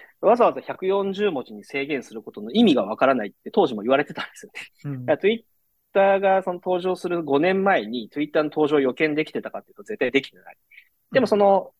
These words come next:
Speaker 1: 百四十文字っていう短い、
Speaker 2: うん。
Speaker 1: えー、コミュニケーションだからこそできることがいっぱいあったっていうことだったりとか、あの、まあ、そういった形でこう、新しい技術ってなかなか想像ができない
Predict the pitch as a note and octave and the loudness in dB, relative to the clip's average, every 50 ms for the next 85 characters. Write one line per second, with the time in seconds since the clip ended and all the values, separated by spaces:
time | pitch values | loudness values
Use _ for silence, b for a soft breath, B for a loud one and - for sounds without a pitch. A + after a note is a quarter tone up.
0 | _ - - F#3+ F3+ A3 A3+ A#3 A3+ G#3+ A#3 G#3+ F3+ D3 D3 C#3+ - _ - B2+ | _ -4 -2 0 2 4 4 4 4 4 2 2 2 0 -2 -4 -6 _ -6 -4
1 | A#2+ A#2+ B2 C#3 E3+ F#3 F3 D#3 B2+ A#2 C3+ C#3 D#3 F3 F3+ - G3+ F#3+ E3+ C#3 | -2 0 2 2 2 4 4 2 2 0 -2 -4 -6 -4 -2 0 0 0 0 -2
2 | A#2+ G#2 - _ _ _ _ D3 C3+ B2+ A#2+ A#2 A#2 A#2 A2+ A2 A2 A2 G#2+ A2+ | -6 -8 -12 _ _ _ _ -8 -6 -4 -4 -4 -6 -6 -6 -6 -6 -4 -6 -4
3 | - - E3+ F#3 F#3+ F#3+ G#3 G3+ G3 F#3+ F3 F3+ A#3+ B3+ A3+ G#3+ G#3+ - - - | -2 0 2 2 2 4 4 4 4 2 2 4 4 4 4 2 2 0 0 0
4 | F3 C#3 C3 - D#3+ C3 B2 - A#2 - G2+ F#2+ - - _ _ - A#2 A2+ A2 | 0 0 2 2 4 2 2 2 -2 -8 -8 -12 -14 -18 _ _ -2 -2 0 0
5 | B2 B2 - _ - D3+ D3+ - _ _ _ A#2 G#2 G2+ G2 - - - - - | 0 -2 0 _ 0 0 0 -2 _ _ _ -10 -10 -10 -10 -12 -12 -12 -12 -12
6 | - - _ _ - A2 A2+ - - - - A#3 A3+ F3+ - B B B B B | -12 -14 _ _ -14 -14 -14 -14 -20 -2 2 4 6 6 4 B B B B B
7 | B - - B2 A2+ A2 A2 G#2+ G#2+ G#2+ A2 A#2+ - A#3 G#3+ D#3 C#3+ - F3+ F3+ | B 2 4 4 4 4 2 -2 -2 -2 -4 0 2 4 4 4 2 2 0 0
8 | F3+ - G3 - F#3+ F#3 F#3 - F3+ F3 F3 - E3 D#3+ D#3+ D#3+ D#3 D#3 D#3 D3+ | 0 0 0 0 0 -2 -2 -2 -4 -4 -4 0 0 2 4 4 4 2 2 0
9 | D3+ - - - - G#3 B3+ - C#4+ F3+ C#3 - - G3+ _ _ - G#3+ C#3 D3+ | 0 -2 -4 -4 -2 -2 -2 -2 -4 -6 -6 -8 -12 -14 _ _ -8 -6 -4 -2
10 | G3+ A#3 A3+ A3 G#3 - A3 A#3+ B3 B3 B3+ B3+ A#3+ F#3 C#3 B2 - A3 B3 G3+ | -2 -2 -2 -4 -2 0 0 0 2 0 0 0 0 -2 -2 -4 -4 -4 -2 -2
11 | A2 G#2 F#2+ | -4 -4 -10